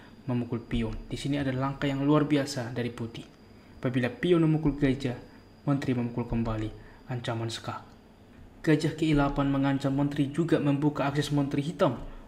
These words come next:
untuk menguasai baris ketujuh. Di sini menteri memukul pion. Ancaman skakmat. Kuda ke E tujuh mencoba mencegah skakmat, maka menteri memukul pion.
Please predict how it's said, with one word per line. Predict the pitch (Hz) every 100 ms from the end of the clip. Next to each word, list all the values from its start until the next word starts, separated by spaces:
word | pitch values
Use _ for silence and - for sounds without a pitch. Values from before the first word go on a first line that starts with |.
| - 156
untuk | 139 135 127 135
menguasai | 127 127 123 131 123 120
baris | 120 117
ketujuh. | - - 170 - 147 - - - - - -
Di | 147
sini | 151 139
menteri | 135 131 123 113
memukul | 117 113 113
pion. | - 117 110 - - -
Ancaman | 127 123 123 120 113
skakmat. | - 117 107 110 - - - - - - - - - - - -
Kuda | 156 139
ke | 151 160
E |
tujuh | 185 156 143
mencoba | 139 135 135 135 147
mencegah | 135 131 131 123
skakmat, | - 123 120 113 - - - -
maka | 123 123 123
menteri | 123 127 123 117
memukul | 113 113 110
pion. | - 110 107